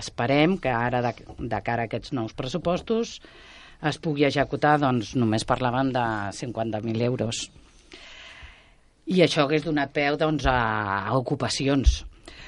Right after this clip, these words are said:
Un altre tema molt important per nosaltres és el tema de la igualtat d'oportunitats i cohesió social, amb el qual també hem presentat diferents,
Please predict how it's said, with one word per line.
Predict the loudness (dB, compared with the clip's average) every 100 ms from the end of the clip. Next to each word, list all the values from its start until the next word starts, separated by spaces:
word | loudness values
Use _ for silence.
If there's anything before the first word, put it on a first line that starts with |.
| -20 -6
Un | 4 6
altre | 6 8 10 10 10
tema | 8 8 8 10 10
molt | 10 12 12
important | 12 8 8 8
per | 8 6
nosaltres | 6 6 6 4 4 4
és | 4
el | 2
tema | 2 2
de | 4
la | 2 -2
igualtat | -4 -2 -2 0
d'oportunitats | -2 -2 -4 -8 -8 -4 2 2 4
i | 0
cohesió | 2 2 4 4
social, | 2 0 6 12 12 12 8 2
amb | -4 -2 0
el |
qual | 2 6
també | 6 8 8
hem | 8
presentat | 4 0 -2 -4 -6
diferents, | -6 -6 -4 -4 -4